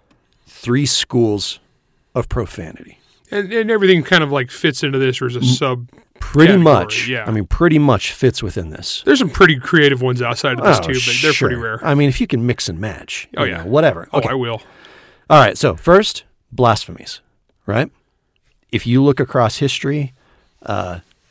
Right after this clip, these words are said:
Speaker 1: any religious blasphemy almost becomes instantaneous profanity, right? Well, I mean,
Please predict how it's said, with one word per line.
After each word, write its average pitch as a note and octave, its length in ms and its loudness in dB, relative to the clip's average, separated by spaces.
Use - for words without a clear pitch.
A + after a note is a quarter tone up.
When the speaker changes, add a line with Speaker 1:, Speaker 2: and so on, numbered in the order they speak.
Speaker 1:
any D3+ 260 4
religious A2 580 0
blasphemy A#2 880 -6
almost A#2+ 480 2
becomes G2 440 -6
instantaneous F#2+ 800 -6
profanity, - 640 -12
right? F#2 180 -10
Well, C3+ 140 2
I B2 80 0
mean, G#2 200 -4